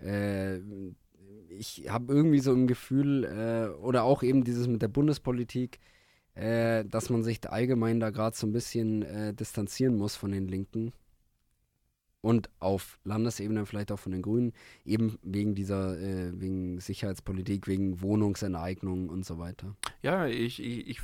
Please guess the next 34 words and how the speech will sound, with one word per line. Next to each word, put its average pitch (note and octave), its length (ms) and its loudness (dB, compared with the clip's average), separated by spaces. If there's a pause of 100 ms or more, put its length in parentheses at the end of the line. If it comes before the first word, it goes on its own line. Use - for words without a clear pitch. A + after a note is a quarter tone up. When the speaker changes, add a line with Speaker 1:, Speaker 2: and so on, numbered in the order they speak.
Speaker 2:
ich - 140 0
find D3+ 200 -2
das D3 180 0
tatsächlich B2+ 520 -2
eine G#2+ 100 -2
ganz G2+ 480 -4
spannende G2+ 480 2
Frage. G#2 600 -2
Ähm, G#2 440 2
so G#2+ 220 -2
wirklich B2+ 320 -2
schlau G2+ 240 4
bin A#2 160 2
ich A2 120 -2
auch G2 80 0
noch G#2+ 120 2
nicht G#2 180 -6
draus G2+ 200 -2
geworden, G2 480 -2
warum G2+ 380 0
sich G#2+ 180 -4
jetzt - 240 -8
die A2+ 80 0
S G2+ 100 -4
P - 120 -6
D G#2 120 -2
dafür G#2+ 480 0 (500)
entschieden G#2+ 760 2
hat F#2+ 240 0
oder G2 180 0
Franziska G2+ 460 -4
Giffey. G2+ 580 -2
Ähm, G#2 640 2 (1800)
ja, A2 420 4